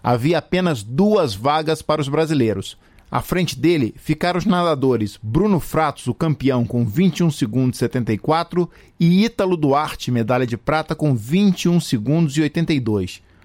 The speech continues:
Os dois se classificaram para os Jogos. Cielo agora pode sonhar com um convite da Confederação Brasileira de Desportos Aquáticos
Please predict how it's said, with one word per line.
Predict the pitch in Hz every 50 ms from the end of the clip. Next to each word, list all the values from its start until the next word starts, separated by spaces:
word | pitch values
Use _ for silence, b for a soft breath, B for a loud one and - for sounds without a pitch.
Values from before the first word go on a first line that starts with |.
| b b
Os | - 208 180 143
dois | 156 147 170 190 185 -
se | - 202
classificaram | 170 202 214 185 - - 202 180 - - 175 175 180 185
para | 156 - 185 180 190
os | 165
Jogos. | - 135 120 113 101 95 92 - - b b b b b b b
Cielo | - - - 131 135 143 143 135
agora | 113 104 98 131 151 160 135 117
pode | - - - 180 185 165 -
sonhar | - - 214 190 160 165 180 190 180
com | - 220 208 208
um | 190
convite | - 214 196 151 123 104 127 180 196 - -
da | 185 180
Confederação | - 196 180 - 190 175 175 175 165 147 - - 185 185
Brasileira | 180 170 175 151 151 139 135 135 131 131
de | 123 113 123 120
Desportos | 113 123 110 - - - 156 156 143 127 - -
Aquáticos | 113 - - - 139 151 165 - - - 196 170